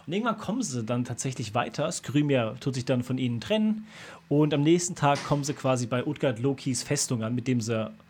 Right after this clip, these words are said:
mit dem sie quasi verhandeln wollten, mit dem sie reden wollten. Und dann ist es so, dass die vier Abenteurer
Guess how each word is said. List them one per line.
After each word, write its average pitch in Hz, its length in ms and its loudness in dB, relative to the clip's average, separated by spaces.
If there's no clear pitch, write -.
mit 117 140 -6
dem 127 100 2
sie 123 100 -4
quasi 120 560 0
verhandeln 175 480 -2
wollten, 156 220 2
mit 131 80 0
dem 123 100 2
sie 120 100 2
reden 139 280 2
wollten. 107 360 0
Und 156 800 4
dann 135 140 0
ist 170 100 2
es 196 200 2
so, 185 260 8
dass 143 680 4
die 143 320 6
vier 131 920 2
Abenteurer 160 800 4